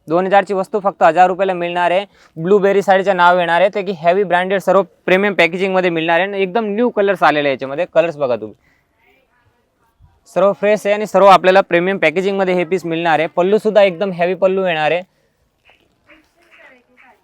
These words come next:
त्यामध्ये कलर्स बघा तुम्ही, कमीत कमी सर्व set to set आणि फ्रेश स्टॉक आपल्याला मिळणार आहे.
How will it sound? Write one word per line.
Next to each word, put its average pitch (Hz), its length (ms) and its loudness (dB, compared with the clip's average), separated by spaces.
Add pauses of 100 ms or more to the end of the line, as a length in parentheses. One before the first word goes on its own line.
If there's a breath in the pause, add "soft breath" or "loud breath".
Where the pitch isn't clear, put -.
(280)
त्यामध्ये 160 180 -4
कलर्स 156 320 2
बघा 131 180 2
तुम्ही, 160 320 -8
कमीत 190 240 0
कमी 220 160 -2
सर्व 196 260 2
set 190 300 2
to 214 60 2
set 220 220 -2
आणि 220 140 -4
फ्रेश 226 340 -2
स्टॉक 214 260 0
आपल्याला 185 300 2
मिळणार 165 380 0
आहे. 160 120 2